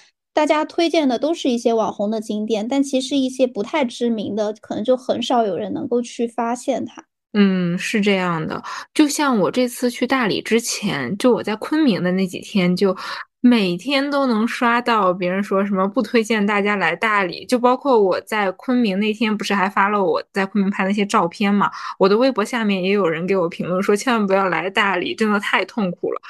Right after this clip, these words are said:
Speaker 2: 其实当时我就已经有一点打怵了，我在想我要不要就退掉去大理的票，直接在昆明多待几天算了。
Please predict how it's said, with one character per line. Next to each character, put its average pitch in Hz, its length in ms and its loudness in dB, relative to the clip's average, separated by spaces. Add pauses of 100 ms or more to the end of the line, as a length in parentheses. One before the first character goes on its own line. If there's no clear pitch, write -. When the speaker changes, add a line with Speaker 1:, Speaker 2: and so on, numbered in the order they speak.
(180)
Speaker 2:
其 - 200 0
实 285 60 0
当 269 220 2
时 262 160 -2
我 214 180 4
就 220 300 4
已 185 100 -6
经 220 200 0
有 202 180 2
一 - 20 -2
点 214 180 -2
打 226 220 0
怵 - 240 -2
了， 185 100 4
我 175 140 2
在 233 100 2
想 190 220 -2
我 175 60 -2
要 226 160 2
不 226 100 0
要 220 100 0
就 220 180 2
退 240 220 2
掉 190 200 0
去 190 120 -8
大 190 200 0
理 95 100 -4
的 85 100 -6
票， - 360 0
直 190 180 -2
接 220 140 4
在 220 120 0
昆 220 200 -2
明 190 180 -2
多 208 140 2
待 214 160 0
几 - 160 -10
天 190 200 -4
算 226 320 0
了。 - 160 -8